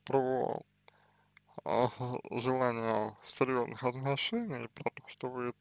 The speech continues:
ну, требуете от человека, а, серьёзных отнош-, отношений.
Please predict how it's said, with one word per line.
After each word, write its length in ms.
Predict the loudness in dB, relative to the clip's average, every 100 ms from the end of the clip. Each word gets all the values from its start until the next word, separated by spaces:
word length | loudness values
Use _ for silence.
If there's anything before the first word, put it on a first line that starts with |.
| -6
ну, 160 | -8 -8 0
требуете 540 | 4 4 2 -8 -10 -20
от 60 | -16
человека, 640 | -4 0 2 2 0 -4 -6 _ -14 -14 -16 -20 -20 -20 _ -8
а, 280 | -6 -4 -6 -8 -8 -8
серьёзных 600 | -2 0 2 0 -4 -12
отнош-, 440 | -4 -2 -2 -6 -10 -18 _ _ _ _ -18
отношений. 600 | 0 2 2 0 -2 -4